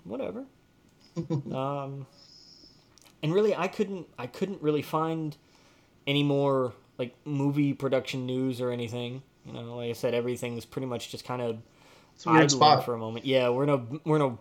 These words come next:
Speaker 1: strange part of the year.
Speaker 2: Yeah.
Speaker 1: But, uh,
Speaker 2: everyone's kinda holding on to their butts right now.
Speaker 1: And yeah,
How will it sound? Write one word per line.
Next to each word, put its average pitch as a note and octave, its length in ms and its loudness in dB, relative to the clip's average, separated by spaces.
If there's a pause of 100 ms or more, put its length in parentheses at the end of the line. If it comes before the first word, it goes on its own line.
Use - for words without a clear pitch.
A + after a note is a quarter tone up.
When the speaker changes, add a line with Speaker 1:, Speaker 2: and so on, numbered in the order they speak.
Speaker 1:
strange C3 960 -4
part A#2+ 200 0
of A#2 60 -4
the A2+ 60 -4
year. G#2 440 -4 (680)
Speaker 2:
Yeah. A#2+ 160 -8 (220)
Speaker 1:
But, - 100 -12
uh, C#3 140 -8 (720)
Speaker 2:
everyone's C3+ 280 6
kinda C#3+ 200 6
holding D3+ 240 8
on D#3 160 4
to D#3 60 2
their D3+ 100 2
butts E3 300 8
right B2+ 180 6
now. A#2+ 280 0
Speaker 1:
And A2 220 -10
yeah, A#2 260 -6